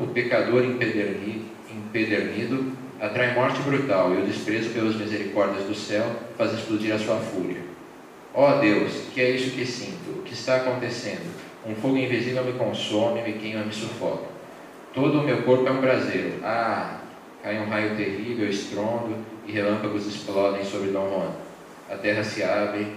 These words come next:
traga-o para o abismo. Enormes labare-,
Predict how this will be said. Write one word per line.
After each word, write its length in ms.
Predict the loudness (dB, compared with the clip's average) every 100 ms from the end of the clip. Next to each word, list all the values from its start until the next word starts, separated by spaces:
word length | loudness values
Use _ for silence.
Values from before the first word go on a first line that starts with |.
| -12 -16 0
traga-o 420 | 4 4 4 4
para 180 | 4 4
o 40 |
abismo. 420 | 2 0 -2 -4 -8 -12 -14 -8
Enormes 440 | -2 2 4 4 4
labare-, 580 | 4 4 2 0 -2